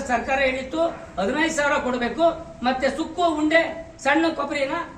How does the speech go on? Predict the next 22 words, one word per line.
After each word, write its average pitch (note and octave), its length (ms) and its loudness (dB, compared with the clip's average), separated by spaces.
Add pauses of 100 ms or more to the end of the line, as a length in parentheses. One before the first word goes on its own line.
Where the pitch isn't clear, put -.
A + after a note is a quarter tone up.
(160)
ನೀವು B3+ 200 -4
ಕೊಳ್ಳೋದಕ್ಕೆ C#4 520 2
ಕರ್ನಾಟಕದಲ್ಲಿ C4+ 540 -4
ಅವಕಾಶ D4+ 240 -4 (140)
ಮಾಡಿಕೊಡ್ಬೇಕು. A#3 500 -8 (460)
ಎರಡೂ A#3 200 0 (120)
ವಿಚಾರಗಳನ್ನ C4+ 500 0
ಇಟ್ಕೊಂಡು B3+ 360 -4
ನಾವು G#3+ 140 -2 (440)
ಬಂದ್ಗೆ C4+ 380 -2
ಕರೆ A#3 140 0 (100)
ಕೊಟ್ಟಿದ್ವಿ. C4 380 -4 (320)
ಜೊತೆಗೆ E4+ 360 8 (680)
ನೀವು B3+ 140 0 (120)
ಏನು E4 220 6
ಇದು B3+ 180 2
ಅರವತ್ತೆರಡೂವರೆ D4 720 0
ಸಾವಿರ C4+ 240 2 (140)
ಮೆಟ್ರಿಕ್ B3 260 -6
ಟನ್ D4 220 -2
ಕೊಡ್ತೀರಿ, D4+ 340 0
ಅದಕ್ಕೆ C4 260 -4